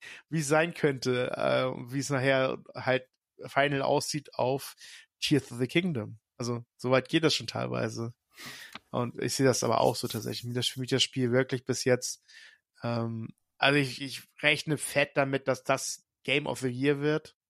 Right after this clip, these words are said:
Alles andere würde mich diesen Jahr tatsächlich wirklich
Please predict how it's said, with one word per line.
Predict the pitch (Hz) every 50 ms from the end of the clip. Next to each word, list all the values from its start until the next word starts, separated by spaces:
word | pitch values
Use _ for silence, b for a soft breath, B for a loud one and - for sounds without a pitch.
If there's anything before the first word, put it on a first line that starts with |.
| _ B B B B B B _
Alles | - - 143 151 139 - -
andere | - 143 185 214 220 202 156 135 123 113 110 113
würde | 123 143 185 202 214
mich | 196 190 170 - -
diesen | 175 151 156 156 147
Jahr | 143 139 139 -
tatsächlich | 139 123 120 135 123 - - -
wirklich | 143 147 - - 127 113 - - - -